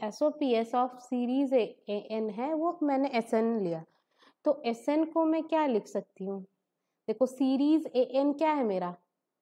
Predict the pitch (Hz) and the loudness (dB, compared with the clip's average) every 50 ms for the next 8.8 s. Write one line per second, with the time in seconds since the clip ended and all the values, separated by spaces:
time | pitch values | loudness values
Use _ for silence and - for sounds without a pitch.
0 | _ _ _ _ _ _ _ _ _ _ _ - 269 269 262 285 302 311 294 294 | _ _ _ _ _ _ _ _ _ _ _ 2 2 4 4 4 4 4 2 2
1 | - 254 262 269 269 269 254 269 269 262 269 285 294 277 285 - 285 285 285 277 | 4 6 6 6 6 6 2 -2 -2 -2 -2 -2 -2 -2 -2 0 0 0 0 0
2 | - - 339 330 302 330 330 330 311 330 302 339 320 330 311 285 277 262 254 254 | -2 -2 0 2 4 4 4 2 2 2 0 0 2 2 0 2 2 0 0 0
3 | 226 254 254 254 254 - _ _ _ _ _ _ 226 226 233 233 - - 339 320 | 0 -2 -4 -4 -6 -10 _ _ _ _ _ _ 0 0 0 0 0 0 2 2
4 | 311 349 349 311 302 330 359 349 330 294 277 269 262 240 254 247 240 226 247 262 | 4 4 2 2 2 2 2 2 2 2 4 2 2 2 2 0 2 2 2 2
5 | 269 285 277 285 269 240 226 240 247 247 254 254 269 262 262 262 262 254 254 240 | 2 0 0 -2 -2 0 0 0 0 -2 -4 -4 -2 -2 -2 0 -2 -2 -2 -2
6 | 240 247 302 262 247 220 - - 202 190 - - 185 185 190 185 _ _ _ _ | 0 0 0 0 0 0 -2 -4 -6 -6 -6 -8 -8 -8 -8 -12 _ _ _ _
7 | _ _ _ - 233 247 233 - 233 233 240 311 320 262 - 302 311 311 311 339 | _ _ _ -2 -2 -2 0 0 -2 0 0 0 -2 0 0 0 0 0 0 0
8 | 320 330 330 285 254 254 254 285 277 269 - 277 262 262 - 320 | -2 0 0 0 0 0 0 -2 -2 0 0 -2 -2 0 0 -2